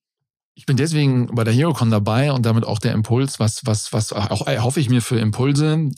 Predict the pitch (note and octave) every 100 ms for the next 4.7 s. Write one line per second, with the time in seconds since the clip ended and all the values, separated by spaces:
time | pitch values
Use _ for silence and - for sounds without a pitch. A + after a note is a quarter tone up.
0 | - A2+ A#2 A#2 A2+ A2 _ _ - C#3+
1 | C#3 D3+ C3+ C#3+ D3 C#3 C3+ - B2 A#2
2 | C3 B2 C#3 C3+ A#2 A2+ G#2+ B2+ - B2+
3 | C3 B2+ F3+ F2+ - - E2+ D#2+ G2+ A2
4 | G2 G#2+ A#2 A#2 - D3+